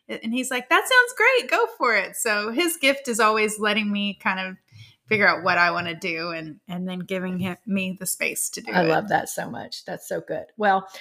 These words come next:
Speaker 2: so we're talking, as we said, about love and relationships this month. So how, let's start off by talking about how society defines love.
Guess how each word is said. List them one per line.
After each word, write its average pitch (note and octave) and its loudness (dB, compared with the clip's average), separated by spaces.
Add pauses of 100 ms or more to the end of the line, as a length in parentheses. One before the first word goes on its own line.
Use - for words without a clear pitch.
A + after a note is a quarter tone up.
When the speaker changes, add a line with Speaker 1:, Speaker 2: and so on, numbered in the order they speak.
(320)
Speaker 2:
so A#3+ 6
we're A#3+ 6
talking, B3 4
as G#3 0
we B3 0
said, G3+ 2
about F#3+ 2
love F#3 4
and A3+ 2
relationships F3 0
this E3+ -4
month. D#3 -2
So - -6
how, C4 4 (260)
let's F#4 2
start A#4+ 4
off - 2
by A#3 4
talking G#3+ 2
about E3+ 0
how G3 0
society F3 0
defines D3+ -4
love. - -10